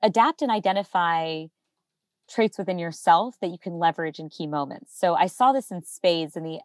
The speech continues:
uh, interview I did with Tiffany Haddish for, for A Slight Change of Plans. So she is a world-renowned comedian. She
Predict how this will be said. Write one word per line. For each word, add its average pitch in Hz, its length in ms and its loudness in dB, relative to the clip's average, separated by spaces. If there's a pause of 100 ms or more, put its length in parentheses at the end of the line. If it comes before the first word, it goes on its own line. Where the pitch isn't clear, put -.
(140)
uh, 160 260 0
interview 175 360 -4
I 156 100 2
did 156 200 -10
with 165 120 -10
Tiffany 165 320 -8
Haddish - 460 -6
for, 151 380 -4
for 160 140 -6
A 156 60 -6
Slight - 240 -6
Change 160 180 -10
of 156 100 -10
Plans. 147 360 -4
So 180 80 -2
she 247 520 -4 (640)
is 196 180 4
a 185 340 4
world-renowned 180 600 0
comedian. 160 580 -6
She 160 580 -6